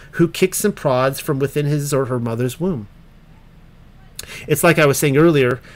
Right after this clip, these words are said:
I may have been wrong, and there never was a former transgression on our part. I can own up to that p-, part if true. That, uh, that may imply, as the text reads, that we were simply created on the Aboriginal day with the mind of an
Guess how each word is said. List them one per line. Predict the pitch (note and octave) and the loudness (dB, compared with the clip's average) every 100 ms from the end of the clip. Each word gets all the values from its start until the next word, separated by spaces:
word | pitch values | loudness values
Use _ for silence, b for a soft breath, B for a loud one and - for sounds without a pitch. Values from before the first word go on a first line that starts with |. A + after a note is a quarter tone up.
| B B - - | B B -14 0
I | C#3+ D3+ D3 | 2 2 0
may | C#3 E3 | 2 6
have | G3+ F3 | 6 6
been | D3 | 4
wrong, | C3+ E3 C3+ C3 | 4 4 2 0
and | C3 C3 - | -2 -2 -6
there | - B2+ D3 | -8 -2 0
never | C3 D#3 D#3+ | 2 2 2
was | C3+ D#3 D3 | 2 2 2
a | C3 | -4
former | - C#3 C#3 | -2 -2 -2
transgression | - C3+ A#2+ - A2+ - A#2+ | -4 -4 -6 -6 -6 -4 -4
on | A#2 | -4
our | A#2 | -4
part. | A2 F3+ - - - b b b b - | -4 -2 -2 -6 -20 b b b b -2
I | D3 | 0
can | D#3+ C#3 | 2 2
own | E3 | 4
up | D#3 | 2
to | - | 0
that | A2+ - | -6 -6
p-, | - | -12
part | - A#2+ | -4 -4
if | A#2 - | -4 -10
true. | - - - - - b b b b | -8 -6 -8 -12 -20 b b b b
That, | A2+ D3+ F3 - - - - | 0 2 2 -4 -20 -20 -8
uh, | C#3 C3 | -2 -2
that | A#2+ F3+ - | 2 0 0
may | B2 F3 A3 | 2 4 6
imply, | C3+ - F3+ D#3 B2+ | 2 0 2 4 4
as | B2 C3 | 2 -4
the | |
text | A#2+ C3+ - | -4 -4 -4
reads, | D3 G3+ B2 | -2 0 0
that | D3 C#3 | -4 0
we | D#3 | 0
were | D#3+ | 0
simply | - E3 F#3+ | 0 0 0
created | F#3 - C#3 C#3 C#3+ D#3 | -2 -2 -4 -2 -2 0
on | C3 | -2
the | C3 | 0
Aboriginal | B2 C3+ D3 C#3+ - D3 | 0 2 2 2 0 -4
day | B2+ A#2 B2 | -2 -4 -2
with | C#3 | -4
the | C3+ | -4
mind | B2 B2+ C3 D3 - | -4 -2 0 -2 -2
of | C3 | -4
an | D#3+ | -4